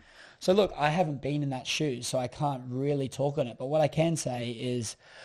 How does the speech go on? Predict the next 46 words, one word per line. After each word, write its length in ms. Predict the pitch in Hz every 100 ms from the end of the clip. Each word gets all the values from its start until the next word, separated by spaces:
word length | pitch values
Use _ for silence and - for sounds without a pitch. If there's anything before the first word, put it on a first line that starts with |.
| - 139
what 180 | 151
are 60 | 185
the 100 | 202
things 280 | - 185 156
that 100 | 160
you 180 | 147 123
can 380 | 139 139 135
do 360 | 123 120 110 127
to, 440 | - 131 120 120 -
you, 440 | 143 160 165 160
basically, 640 | 156 180 196 208 220 170 -
you 180 | 160 160
still 360 | - 165 185
need 240 | 208 220 170
to 80 |
give 200 | 156 151
things 220 | 151 147 120
a 60 |
go. 220 | 123 113
You 180 | 151 151
just 240 | 131 135 156
need 100 | 147
to 80 |
have 120 | 147 151
a 40 |
better 240 | 135 135
risk 320 | 117 123 - -
to-, 160 | 123 -
you, 180 | 135 131
you 160 | 139
need 40 | 143
to 60 | 160
have 80 |
a 40 | 151
better 220 | 131 120
risk 280 | 123 120 -
tolerance. 500 | 117 - - - 131
You 20 |
need 140 | 135
to 40 | 147
be 140 | 151
able 220 | 147 143
to 80 | 131
manage 420 | 123 123 123 117 -
risk 340 | 123 120 -
better. 220 | - -